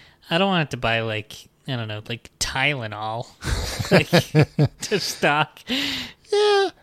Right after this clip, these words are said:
Speaker 2: no, I kinda like that. I kinda like the idea of having, uh, having everything a person might need.
Speaker 1: I, I feel like you, uh, I think, you know what a good job for you would be?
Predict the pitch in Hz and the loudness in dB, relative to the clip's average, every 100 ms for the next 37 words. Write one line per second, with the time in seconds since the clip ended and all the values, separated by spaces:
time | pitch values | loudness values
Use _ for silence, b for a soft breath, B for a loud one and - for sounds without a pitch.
0 | - 269 294 285 285 294 277 285 208 110 | -4 4 6 6 4 4 6 6 4 2
1 | 110 117 196 190 202 165 - 120 110 113 | 4 4 6 6 6 4 6 6 8 8
2 | 107 92 117 107 104 101 101 101 101 104 | 6 6 4 6 4 4 4 6 4 4
3 | 117 110 110 117 127 131 127 120 113 - | 4 2 2 4 6 4 4 4 4 4
4 | 117 - 104 98 95 92 85 71 - - | 4 4 4 4 2 2 0 -2 -8 -20
5 | - _ _ _ _ _ - 226 240 262 | -20 _ _ _ _ _ 2 2 4 2
6 | 277 330 311 262 170 170 180 175 170 160 | 4 4 4 2 0 2 4 4 4 0
7 | 131 - 151 135 131 127 127 - _ _ | -2 -2 2 2 2 0 -2 -8 _ _
8 | _ _ _ _ _ _ _ _ _ _ | _ _ _ _ _ _ _ _ _ _
9 | _ _ _ b b b b _ - 208 | _ _ _ b b b b _ -6 -6
10 | 208 240 214 175 175 202 214 165 151 151 | -4 -6 -4 -2 0 2 2 0 0 0
11 | 151 143 143 139 151 139 135 135 139 139 | 2 2 2 0 0 0 2 0 0 0
12 | 143 143 139 | 0 0 -4